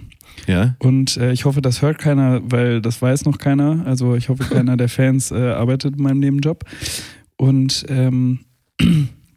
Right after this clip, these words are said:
Speaker 2: jetzt sind wir natürlich auf Alternativen-Suche.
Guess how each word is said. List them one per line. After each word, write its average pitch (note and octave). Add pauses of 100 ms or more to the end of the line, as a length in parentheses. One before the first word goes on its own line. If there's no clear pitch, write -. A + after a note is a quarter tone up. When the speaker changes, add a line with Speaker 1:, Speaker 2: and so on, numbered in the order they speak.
(520)
Speaker 2:
jetzt -
sind C#3+
wir D3+
natürlich C3
auf B2+
Alternativen-Suche. B2